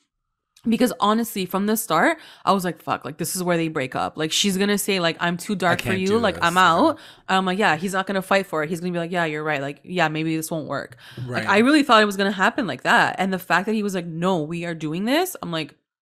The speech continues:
Speaker 1: "Oh my God."
Speaker 2: Yeah, it was
Speaker 1: It
Speaker 2: so
Speaker 1: shows,
Speaker 2: sweet.
Speaker 1: guys, like, if you are not a Barchi shipper, like, I don't know where your brain is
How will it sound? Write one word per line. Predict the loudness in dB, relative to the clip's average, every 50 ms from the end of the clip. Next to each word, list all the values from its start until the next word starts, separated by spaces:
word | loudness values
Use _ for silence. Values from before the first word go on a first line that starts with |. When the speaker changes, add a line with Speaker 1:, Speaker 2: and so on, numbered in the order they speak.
| _ _ -14
Speaker 1:
"Oh | -12
my | -10 -10 -10
God." | -8 -8 -8 -8 -8 -8 -12 -14 -18 _ _ _ _ -20 -20 -18 -16 -12
Speaker 2:
Yeah, | -10 -10 -10 -8 -10 -12 -14 -16 -18 -20 _
it | -14
was | -8 -4
Speaker 1:
It | -2 -2
Speaker 2:
so | -2 -2
Speaker 1:
shows, | -2 2 4 4 4 4 2
Speaker 2:
sweet. | 0 -6 -6 2
Speaker 1:
guys, | 4 6 6 6 4
like, | 2 0
if | 0 -2 -2 0
you | 0 0
are | 2 2
not | 2 2 2 2 2
a | 0
Barchi | 0 0 0 0 0 -2 -6 -4
shipper, | -4 -4 -2 -2 -2
like, | -2 -2 0 2
I | 2 2
don't | 4 4 2 0 0 0 0
know | 0 0 2
where | 2 0
your | 0 0 -2
brain | -2 0 0 0 0 2
is | 2 4 4 2 2 -2